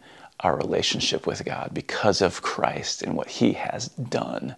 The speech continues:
the person and work of Jesus. That is our identity. And so let me encourage you this morning. Let me remind you of the things that give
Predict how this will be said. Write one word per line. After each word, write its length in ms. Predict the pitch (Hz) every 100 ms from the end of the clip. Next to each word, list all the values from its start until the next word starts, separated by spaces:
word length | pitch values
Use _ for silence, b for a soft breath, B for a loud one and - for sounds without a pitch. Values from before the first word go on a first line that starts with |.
| B B B B
the 60 | -
person 420 | - 113 98 101
and 140 | -
work 260 | - - -
of 120 | -
Jesus. 600 | - - - - - - - B B B
That 220 | - 95 90
is 120 | 92
our 140 | -
identity. 640 | - - - 73 76 - - - _ B B B B B B B B B B B B B - - _ _ _ _ _ - - - - _ - -
And 100 | -
so 140 | - 104
let 220 | 104 95
me 100 | 95
encourage 460 | 80 85 65 -
you 140 | - 67 - B B B - B B B B B
this 200 | - 95
morning. 400 | 104 90 85 85
Let 140 | 92 98
me 120 | 101
remind 580 | 90 85 85 82 87 90
you 240 | 98 98 - - - _ B B B B B B B
of 140 | 101
the 100 | 101
things 440 | - 113 69 104 -
that 280 | - - _ _ _ _ - 107
give 320 | 110 92